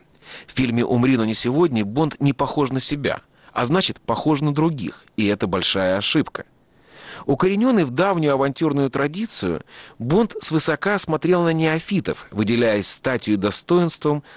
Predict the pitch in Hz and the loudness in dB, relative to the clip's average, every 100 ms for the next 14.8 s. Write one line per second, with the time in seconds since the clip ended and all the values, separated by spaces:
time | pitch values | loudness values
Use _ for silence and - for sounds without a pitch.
0 | - 107 113 127 120 - 113 - 104 101 | -12 -2 0 2 0 2 0 0 0 0
1 | - 98 92 92 98 - 123 - 98 - | 0 0 2 2 0 -2 -6 -4 -6 -6
2 | - - _ _ _ - - - - 117 | -16 -20 _ _ _ -20 -20 -8 -2 -2
3 | 117 110 139 113 104 104 - 107 113 113 | -2 0 0 2 2 0 -2 -2 2 2
4 | 90 80 82 - 107 95 107 - 117 92 | 2 0 -2 -2 -2 -2 -4 0 0 2
5 | 92 95 123 139 185 147 123 113 - - | 0 0 0 2 2 2 0 -2 -10 -20
6 | - 143 156 160 185 190 151 135 139 - | -2 0 0 0 2 2 2 0 0 0
7 | 160 151 127 123 120 - 123 120 123 104 | 0 2 2 0 -2 -4 -4 0 2 2
8 | 98 131 180 170 151 - - - 120 117 | 2 2 4 4 2 -4 -20 -10 -4 -2
9 | 117 127 127 120 - 113 113 107 98 - | 0 2 2 2 -2 -4 -4 -2 -4 -4
10 | 98 95 104 113 147 85 - - _ _ | -4 2 2 2 0 -4 -4 -12 _ _
11 | _ _ _ - - - - 90 104 95 | _ _ _ -20 -20 -16 -8 -4 -4 -4
12 | 90 101 107 - - 110 92 95 131 135 | -2 0 0 -2 -2 0 0 2 0 0
13 | 104 95 - 107 113 104 98 98 95 95 | -2 -4 -4 -2 -2 -2 -2 -2 -2 -2
14 | 92 110 113 78 - - - - | -4 -2 -2 -2 -6 -14 -14 -18